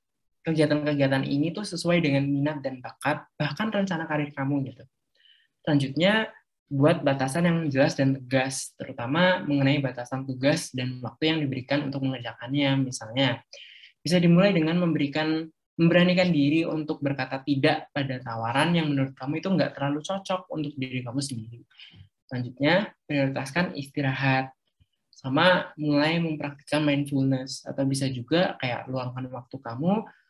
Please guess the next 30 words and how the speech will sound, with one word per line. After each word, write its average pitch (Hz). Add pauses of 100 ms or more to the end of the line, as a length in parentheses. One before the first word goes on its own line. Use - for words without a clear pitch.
(180)
untuk 196
mengadakan, 180
eh, 127 (260)
hari 156
khusus 165
untuk 170
melakukan 151
hobi 139
yang 143
kamu 139
sukai 123
gitu. 113 (400)
Itu 185
merupakan 151
salah 151
satu 143
bentuk 139
dari 131
self 120
love. 120 (240)
Karena 175
self 139
love 135
itu 175
ya 113
penting 139
ya, 127
teman-teman. 117 (640)
Terus, 180
un-, 151